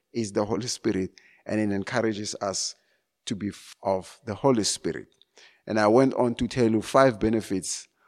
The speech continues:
of what happens when you are full of the Holy Spirit. I said, "Your worship life will be good, your wedded life will be good, your working life will be good." I said, "Your worrying life will be"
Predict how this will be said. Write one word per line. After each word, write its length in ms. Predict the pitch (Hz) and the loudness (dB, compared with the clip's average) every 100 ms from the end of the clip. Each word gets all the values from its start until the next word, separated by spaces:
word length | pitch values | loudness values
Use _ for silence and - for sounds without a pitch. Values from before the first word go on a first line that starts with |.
| _ - | _ -2
of 320 | 92 95 - | 0 0 0
what 180 | 113 113 | 2 2
happens 440 | 110 101 98 90 | 0 -2 -2 -2
when 120 | 92 | -4
you 100 | 104 | -4
are 60 | 92 | -6
full 260 | - 101 92 | -6 -6 -6
of 60 | |
the 120 | 85 | -6
Holy 220 | 85 90 92 | -6 -6 -6
Spirit. 440 | - 92 85 82 | -6 -8 -8 -10
I 140 | 80 | -8
said, 280 | 85 117 110 | -2 0 0
"Your 120 | 110 | 0
worship 380 | 92 127 - 117 | 2 2 0 -2
life 280 | 95 95 92 | -4 -4 -6
will 120 | 85 | -10
be 140 | 80 80 | -8 -10
good, 400 | 87 90 82 95 | -8 -8 -8 -10
your 160 | 90 | -6
wedded 340 | 90 139 139 101 | 0 2 2 0
life 280 | 95 92 | -6 -6
will 120 | 90 85 | -8 -8
be 140 | 80 - _ _ | -12 -14 _ _
good, 300 | 87 85 - - - - _ 104 | -10 -8 -12 -20 -20 -20 _ -10
your 140 | 90 | -6
working 460 | 87 135 156 143 104 | 6 8 8 4 2
life 300 | 101 101 - | 2 0 -4
will 140 | 87 | -10
be 120 | 80 82 | -10 -12
good." 240 | 85 87 - - | -8 -10 -10 -6
I 140 | 101 | -4
said, 300 | 101 104 95 | -2 -4 -4
"Your 160 | 95 90 | -4 2
worrying 320 | 123 139 117 | 4 4 2
life 340 | 95 92 85 | -2 -4 -6
will 120 | 82 | -12
be" 140 | 78 | -12